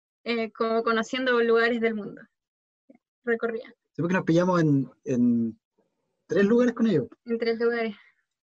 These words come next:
Speaker 2: En tres lugares nos, nos pillamos con, con ellos. Y en, en Perito Moreno, en el glaciar,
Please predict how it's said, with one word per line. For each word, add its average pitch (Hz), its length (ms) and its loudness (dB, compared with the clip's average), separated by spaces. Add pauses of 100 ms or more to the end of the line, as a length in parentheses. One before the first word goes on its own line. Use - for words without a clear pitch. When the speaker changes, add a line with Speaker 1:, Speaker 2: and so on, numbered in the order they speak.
(200)
Speaker 2:
En 123 120 -2
tres 165 200 0
lugares 214 340 4
nos, 208 220 2
nos 175 140 -4
pillamos 185 320 -2
con, 165 340 0
con 147 140 0
ellos. 127 340 -2 (120)
Y 120 520 -4 (960)
en, 123 640 2
en 123 140 -2
Perito 165 280 0
Moreno, 160 280 4
en 208 80 4
el 160 160 4
glaciar, 156 400 0